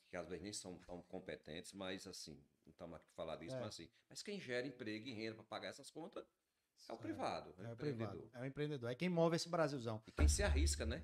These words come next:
Speaker 2: Se arrisca, bota a pele, né? Porque se der errado, é o seu dinheiro, é a sua vida, você perde carro, perde casa, volta de
Speaker 1: Verdade.
Speaker 2: novo. Quantos caras que já
Speaker 1: É.
Speaker 2: quebraram, né, e puderam rever.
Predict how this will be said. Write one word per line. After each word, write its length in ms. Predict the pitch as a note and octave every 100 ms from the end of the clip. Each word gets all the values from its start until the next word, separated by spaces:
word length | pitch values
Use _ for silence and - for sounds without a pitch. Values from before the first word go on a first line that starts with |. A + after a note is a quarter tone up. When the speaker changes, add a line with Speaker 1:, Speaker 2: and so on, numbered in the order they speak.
| -
Speaker 2:
Se 160 | -
arrisca, 360 | G#3 A3+ G#3+ F3
bota 260 | F3 F#3 A#3+
a 60 |
pele, 400 | A#3+ G3+ G3 F#3
né? 160 | E3 F3 - _ -
Porque 100 | -
se 80 | G3
der 200 | A3 G#3+
errado, 400 | F3 G3+ A#3+ B3
é 40 |
o 60 | A3+
seu 180 | A#3
dinheiro, 360 | F#3+ F#3 G3 G#3+
é 40 |
a 20 | G3+
sua 200 | G#3 E3
vida, 220 | F3 G3+
você 120 | -
perde 280 | F3 F3+ F3
carro, 220 | - F3+
perde 260 | E3+ E3 D#3
casa, 420 | - F3+ E3+ E3+ - _ -
volta 300 | E3+ G#3 F#3
de 60 |
Speaker 1:
Verdade. 260 | F#3 F#3+ G3
Speaker 2:
novo. 120 | F3+
Quantos 300 | F#3 A3 -
caras 320 | - F#3 F3+ -
que 280 | E3+ D3+ B2+
já 120 | D3+
Speaker 1:
É. 20 |
Speaker 2:
quebraram, 540 | - D3+ B2+ D3 D#3 D#3+ - - -
né, 260 | B2+ D3 D3
e 100 | C3+
puderam 540 | B2+ - C3 C#3 C#3
rever. 640 | B2 C3 B2 B2+ D3+ D3